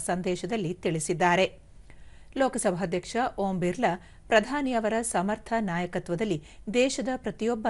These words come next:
ನಾಗರಿಕನು ಅಭಿವೃದ್ಧಿ ಹೊಂದಿದ ಭಾರತದ ದೃಷ್ಟಿಕೋನವನ್ನು ಸಾಕಾರಗೊಳಿಸುವತ್ತ ಮುನ್ನಡೆಯುತ್ತಿದ್ದಾರೆ. ಮಾತೃಭೂಮಿಯ ಮೇಲಿನ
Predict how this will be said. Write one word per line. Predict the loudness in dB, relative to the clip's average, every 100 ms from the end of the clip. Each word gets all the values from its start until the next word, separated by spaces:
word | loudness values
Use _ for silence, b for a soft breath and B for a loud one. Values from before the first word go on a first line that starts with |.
| 0
ನಾಗರಿಕನು | 0 0 -2 -2 -2 -4 -2 -2
ಅಭಿವೃದ್ಧಿ | 0 -2 -2 -4 -4
ಹೊಂದಿದ | -4 -2 -2 -2 2
ಭಾರತದ | 4 4 0 -2 -2
ದೃಷ್ಟಿಕೋನವನ್ನು | -4 -4 -4 -2 -2 0 -2 -4 B B B 6
ಸಾಕಾರಗೊಳಿಸುವತ್ತ | 6 6 0 -2 0 0 -2 -4 -6 -2 -2 -2
ಮುನ್ನಡೆಯುತ್ತಿದ್ದಾರೆ. | -2 -2 -2 -2 -2 2 2 2 -2 B B 0
ಮಾತೃಭೂಮಿಯ | 0 2 -2 -2 -2 0 0 0
ಮೇಲಿನ | 0 0 -2